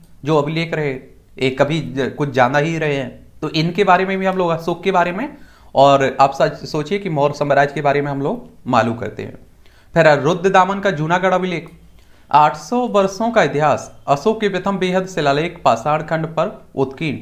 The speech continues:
पश्चिमी, पश्चिम क्षेत्र में सिंचाई का साक्ष्य, इसी से हम लोग मालूम करते हैं। ये आप देखेंगे लाइव्स, प्लूटार्क का भारत विवरण, एपिटोम, ये जस्टिन का भारत विवरण, एनाबेसिस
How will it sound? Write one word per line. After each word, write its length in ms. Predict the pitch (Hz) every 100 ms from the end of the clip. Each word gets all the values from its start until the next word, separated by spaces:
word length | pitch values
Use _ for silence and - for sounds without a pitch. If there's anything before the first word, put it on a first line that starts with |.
| 139
पश्चिमी, 680 | 131 - 175 190 190 - - - - -
पश्चिम 280 | 147 202 185
क्षेत्र 320 | 175 165 165
में 120 | 175
सिंचाई 520 | 170 147 147 135 160
का 380 | 170 165 - -
साक्ष्य, 380 | - 113 - - - - -
इसी 240 | 127 170
से 120 | 156 160
हम 160 | 151
लोग 160 | 151 147
मालूम 240 | 135 143
करते 280 | 135 127 127
हैं। 280 | 120 120 - - - - - - - - - - - - - -
ये 80 | 139
आप 140 | 135
देखेंगे 360 | 151 147 156 135
लाइव्स, 440 | 123 139 123 - - - _ _ - - _ _ _ -
प्लूटार्क 600 | 143 147 147 135 151 -
का 100 | 143
भारत 300 | 127 127 143
विवरण, 420 | 147 147 139 120 - - -
एपिटोम, 520 | 127 123 156 156 127 110 - -
ये 100 | 131
जस्टिन 460 | 120 131 131 156 160
का 120 | 156
भारत 240 | 139 143 143
विवरण, 440 | 143 143 139 120 120 - - _ _ _
एनाबेसिस 960 | 127 131 156 160 151 - 180 - 135 -